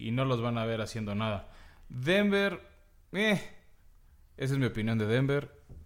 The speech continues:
Tuvieron su historia, tuvieron sus momentos de gloria, pero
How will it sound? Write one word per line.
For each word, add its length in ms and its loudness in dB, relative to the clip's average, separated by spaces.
Tuvieron 340 6
su 120 -2
historia, 420 2
tuvieron 240 0
sus 140 -6
momentos 420 -2
de 80 -4
gloria, 480 -2
pero 540 -2